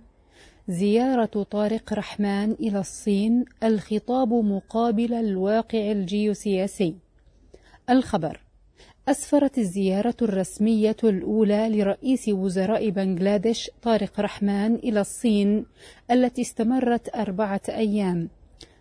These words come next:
عن سلسلة متوقعة من الاتفاقيات التي شملت التجارة والتكنولوجيا الخضراء، غير أن أهميتها الحقيقية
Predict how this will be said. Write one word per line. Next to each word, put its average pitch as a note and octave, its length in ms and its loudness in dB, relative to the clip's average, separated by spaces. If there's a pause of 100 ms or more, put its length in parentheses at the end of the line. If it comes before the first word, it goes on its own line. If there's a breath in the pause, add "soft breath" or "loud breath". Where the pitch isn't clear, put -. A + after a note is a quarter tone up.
عن A3+ 200 4
سلسلة B3+ 760 2
متوقعة G#3+ 1080 0
من A#3 440 2
الاتفاقيات G3 1200 -2
التي G3 600 0
شملت A3 560 0
التجارة A3 760 0 (160)
والتكنولوجيا G#3 920 0
الخضراء، F#3 580 -4 (760 loud breath)
غير A#3+ 280 6
أن C#4 200 4
أهميتها A3+ 880 0
الحقيقية G3+ 880 -2